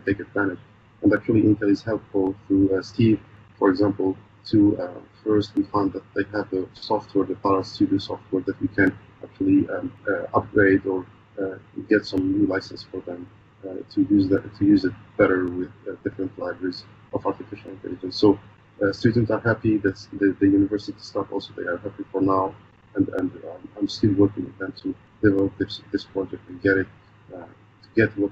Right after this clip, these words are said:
they are expected to. Um, you can go to the next step, uh, for, uh, next, uh, next slide. Yeah, um, here, here actually one of the, uh, presentations that, uh, uh,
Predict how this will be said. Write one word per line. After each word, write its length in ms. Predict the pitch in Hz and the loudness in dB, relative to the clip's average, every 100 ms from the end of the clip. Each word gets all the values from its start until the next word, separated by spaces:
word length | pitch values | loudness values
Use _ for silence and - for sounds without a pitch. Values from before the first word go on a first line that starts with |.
| - | 0
they 120 | 98 | 0
are 180 | 95 92 - | 0 -4 -12
expected 440 | - - - - - - | -20 -14 -16 -16 -20 -20
to. 720 | - - _ _ _ _ 107 | -20 -20 _ _ _ _ 0
Um, 280 | 107 101 92 - - _ _ _ _ _ _ | 4 6 4 -4 -20 _ _ _ _ _ _
you 120 | 107 | -6
can 240 | 107 139 135 | 2 6 8
go 100 | 135 | 6
to 120 | 131 | 4
the 100 | 120 | 0
next 380 | 117 113 - - | 2 0 -2 -8
step, 280 | - 110 - - _ - 104 | 0 0 -2 -20 _ -12 -6
uh, 360 | 98 95 92 - - - - _ _ _ 107 | -4 -4 -4 -10 -20 -20 -20 _ _ _ -6
for, 320 | 101 101 101 | -2 -2 -2
uh, 200 | 95 95 - 104 | -8 -10 -16 -8
next, 320 | 104 104 - _ _ - | -8 -8 -20 _ _ -8
uh, 160 | 104 95 - 107 | -6 -6 -10 -20
next 240 | - - | -20 -12
slide. 340 | 113 110 107 104 - _ _ _ _ _ _ - | -6 -2 -2 -6 -18 _ _ _ _ _ _ 0
Yeah, 320 | 120 107 98 107 | 4 6 4 0
um, 320 | 110 107 101 - - | -6 -4 -6 -10 2
here, 420 | 139 139 135 123 - _ _ _ - | 6 8 8 4 -2 _ _ _ -2
here 160 | 135 127 | 2 2
actually 340 | - 123 117 | 0 -4 -2
one 220 | 107 110 | -2 -4
of 100 | 107 104 | -4 -4
the, 160 | 104 98 - - | -6 -6 -10 -20
uh, 60 | - - _ _ _ | -20 -20 _ _ _
presentations 760 | 107 104 101 107 107 107 101 - - | -8 -6 -4 -6 -8 -12 -12 -18 -20
that, 320 | - - 101 | -20 -12 -12
uh, 60 | 92 - _ _ _ _ | -10 -16 _ _ _ _
uh, 80 | 87 | -14